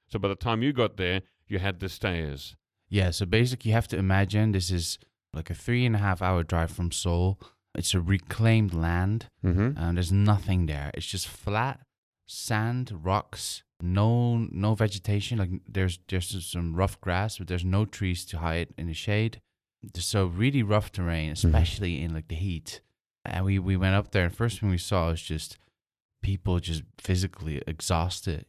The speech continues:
Speaker 2: Yeah, there's, there, there's no, uh, air conditioning, of course. And, you know, if you're a scout, uh, y-, you're used to camping, sure, uh, but you have to imagine this is a heat wave, so it's not normal.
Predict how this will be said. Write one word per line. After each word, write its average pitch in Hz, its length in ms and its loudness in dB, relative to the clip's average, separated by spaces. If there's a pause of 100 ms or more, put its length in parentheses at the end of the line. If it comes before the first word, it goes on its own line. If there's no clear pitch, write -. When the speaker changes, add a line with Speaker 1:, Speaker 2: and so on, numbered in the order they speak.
(340)
Speaker 2:
Yeah, - 260 -6
there's, 76 280 -4
there, 78 180 -4
there's 80 300 -2
no, 78 360 2
uh, 62 220 -2
air - 140 -2
conditioning, 78 500 -2
of - 160 -6
course. 82 520 -2
And, 73 160 -6
you 78 120 -4
know, 92 160 0
if 110 160 -2
you're 147 120 0
a 123 40 -2
scout, 98 500 -2 (540)
uh, 87 160 -6
y-, 90 200 -2
you're 90 220 -4
used 110 260 -4
to 87 60 -10
camping, 87 480 -2
sure, 82 520 -4
uh, 78 180 -4
but 82 240 -2 (320)
you 90 60 -2
have 92 140 0
to 87 80 -4
imagine 80 400 0
this 80 220 -2
is 90 240 0
a - 60 -4
heat 80 340 -4
wave, - 320 -6
so - 120 -6
it's 82 160 -4
not 82 200 0
normal. 85 600 4